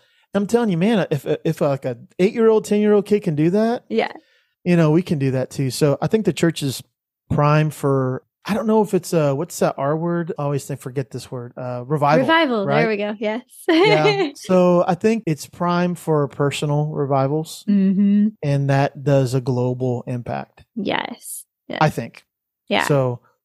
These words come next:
Speaker 1: good stuff happening.
Speaker 2: For sure. I would agree. And I love the idea of, you know, loving people. And I love the verse that's about, like, God's kindness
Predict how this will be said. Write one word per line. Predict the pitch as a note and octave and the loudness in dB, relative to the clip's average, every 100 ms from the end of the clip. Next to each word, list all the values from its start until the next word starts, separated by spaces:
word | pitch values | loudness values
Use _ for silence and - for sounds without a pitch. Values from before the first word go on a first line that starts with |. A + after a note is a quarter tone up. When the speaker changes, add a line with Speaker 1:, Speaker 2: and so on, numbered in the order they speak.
| - | 0
Speaker 1:
good | G#3+ | 0
stuff | - E3+ | 2 2
happening. | C#3+ C3 B2+ A#2+ A#2 _ - | 2 -2 -2 -8 -10 _ -10
Speaker 2:
For | A#3 | -8
sure. | A3+ G3+ F#3 | -2 -2 0
I | - A3+ | 0 0
would | A#3 | -2
agree. | G#3 G#3 G3+ G3+ - | -2 -2 -2 -6 -8
And | G3 F#3 F#3 G3 A3 _ _ _ _ - | -4 -2 -2 -4 -6 _ _ _ _ -4
I | G3 | 0
love | G#3+ G#3 | 2 2
the | G3+ - - | 0 0 0
idea | G#3+ G#3 F#3 | 2 2 0
of, | G3 G#3 | -2 -6
you | - | -6
know, | G3+ - | -4 -2
loving | G3 G#3+ A#3+ A3 | 0 2 2 -2
people. | G#3 G3+ G3+ G3+ G#3 _ | -4 -2 -2 -2 -4 _
And | - G#3 F3+ F3 G3 - - _ _ - | -2 0 0 -2 -6 -12 -20 _ _ 0
I | |
love | A3 | 0
the | G#3 | 2
verse | F#3+ G3+ - | 2 0 0
that's | G3 G3+ | -6 -2
about, | G3 G3 - | 0 2 0
like, | F#3+ F#3 | -2 -2
God's | - - - - | -2 -2 -6 -14
kindness | - - F#3 F#3+ G3 - - | -8 -4 -2 -2 -4 -8 -16